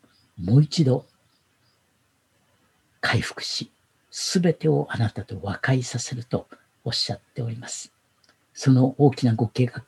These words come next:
を成し遂げるために、あなたは人を選ばれます。私たちも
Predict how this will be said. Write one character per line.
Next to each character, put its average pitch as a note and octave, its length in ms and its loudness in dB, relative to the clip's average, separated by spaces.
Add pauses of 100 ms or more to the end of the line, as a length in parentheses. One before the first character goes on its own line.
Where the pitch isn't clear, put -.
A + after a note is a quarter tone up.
(120)
を D#3+ 220 2 (580)
成 G2 140 2
し - 140 -8
遂 E3 120 4
げ D#3+ 100 8
る B2+ 100 2
た - 140 -8
め A#2 120 -2
に、 - 80 -18 (840)
あ A#2+ 80 -2
な F#2 120 0
た G2+ 160 -12
は - 100 -14
人 - 360 -2
を D#3 220 -4 (200)
選 G2 280 -2
ば A#2+ 60 -10
れ G#2 100 -12
ま - 140 -18
す。 - 260 -16 (1160)
私 - 340 -2
た - 100 -8
ち - 160 -6
も E3 320 2